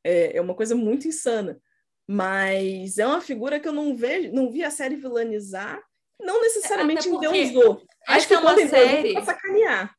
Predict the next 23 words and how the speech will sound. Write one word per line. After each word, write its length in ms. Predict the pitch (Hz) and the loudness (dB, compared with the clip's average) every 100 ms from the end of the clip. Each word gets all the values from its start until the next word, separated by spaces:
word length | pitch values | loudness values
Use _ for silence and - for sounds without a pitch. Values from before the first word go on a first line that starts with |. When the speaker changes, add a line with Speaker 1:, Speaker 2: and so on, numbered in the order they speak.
| _ | _
Speaker 2:
É, 80 | - | -6
então, 320 | 339 330 254 | -4 -6 -6
essa 240 | 240 285 220 | -4 0 2
é 20 | |
uma 100 | 311 | 2
Speaker 1:
inclusive. 200 | 196 285 | 0 0
Speaker 2:
série 200 | 269 277 | 0 -2
que 120 | 277 | -6
faz 220 | 254 262 262 | -8 -10 -8
questão, 640 | 254 247 - 240 247 247 | -10 -12 -12 -10 -8 -8
e 160 | 202 233 | -4 -2
aí 180 | 247 254 | -2 -2
eu 180 | 277 247 | -2 -2
acho, 220 | 254 254 | -4 -6
eu 440 | 233 226 214 220 | -6 -4 -4 -6
também 460 | 220 247 214 226 226 | -6 -10 -8 -8 -8
talvez 380 | 240 208 208 220 | -8 -8 -10 -10
concorde 540 | 214 202 208 208 190 | -12 -10 -8 -8 -8
com 120 | 208 | -10
esse, 300 | 190 190 170 - _ | -12 -14 -18 -20 _
quer 120 | 208 | -12
dizer, 340 | 180 180 175 - | -8 -10 -12 -14
é... 640 | - - 175 170 165 208 | -14 -10 -10 -10 -12 -14